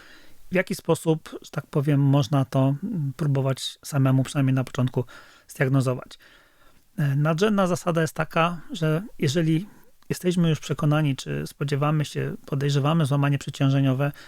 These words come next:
najlepiej po prostu udać się do lekarza. Szybka wizyta, e, u ortopedy zapewni nam i jasną diagnozę, albo rozwieje nasze obawy, albo w przypadku ich potwierdzenia, no, lekarz nam,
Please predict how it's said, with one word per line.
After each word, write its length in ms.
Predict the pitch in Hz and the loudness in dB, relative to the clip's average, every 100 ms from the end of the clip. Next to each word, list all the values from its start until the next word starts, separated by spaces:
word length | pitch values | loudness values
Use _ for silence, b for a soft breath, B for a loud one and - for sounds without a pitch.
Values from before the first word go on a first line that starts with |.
| B B B B - | B B B B -2
najlepiej 300 | 220 190 190 | 0 2 -2
po 120 | 143 | -2
prostu 280 | - - 190 | -6 -4 0
udać 260 | 165 151 | 2 0
się 160 | - 147 | 2 2
do 100 | 139 | 4
lekarza. 420 | 131 - 139 - | 0 -2 -10 -8
Szybka 360 | - 202 - 170 | -4 -4 -2 -2
wizyta, 560 | 170 151 156 156 147 160 180 285 151 156 151 151 156 | 0 -2 -2 0 0 -2 -6 -6 -6 -4 -2 -2 -2
e, 60 | |
u 140 | 165 160 | 0 0
ortopedy 520 | 147 147 - 147 143 | 0 -2 -2 0 2
zapewni 400 | 135 - 135 139 | 2 0 2 4
nam 220 | 131 131 - - | 2 0 -6 -2
i 60 | 175 | 2
jasną 340 | 175 - 160 | 2 0 0
diagnozę, 460 | 151 147 156 147 156 | 0 2 0 2 0
albo 360 | 151 147 135 135 B B B B - | 2 0 2 0 B B B B -2
rozwieje 420 | 156 147 165 160 | 0 2 2 4
nasze 480 | 151 147 - 165 156 | 2 0 -2 0 0
obawy, 480 | 165 139 139 151 160 | 0 0 0 2 2
albo 240 | 151 143 | 2 0
w 40 | 139 | -2
przypadku 480 | 151 139 139 - 139 | -4 -2 -4 0 -2
ich 100 | - | 0
potwierdzenia, 640 | 135 - 127 131 131 135 B B B _ | -6 -2 0 4 4 2 B B B _
no, 100 | 214 | -2
lekarz 400 | 165 156 151 - | 0 2 0 0
nam, 420 | 143 131 127 139 | 0 2 0 -2